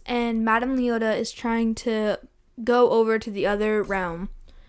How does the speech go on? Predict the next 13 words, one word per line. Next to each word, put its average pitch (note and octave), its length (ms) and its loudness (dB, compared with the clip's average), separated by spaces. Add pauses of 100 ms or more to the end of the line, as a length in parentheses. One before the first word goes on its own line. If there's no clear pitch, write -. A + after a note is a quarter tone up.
(600)
but A#3 540 2
Ben C4 280 2
does A#3+ 220 0
it A#3 100 0
instead. G#3+ 640 -2 (920)
<clears throat> - 0 - (1300)
I C#4 180 0
thought E4+ 280 0
that B3+ 200 2
whole C4+ 160 2
transition A#3+ 640 -2
into, A#3+ 280 2
like, G#3+ 300 -2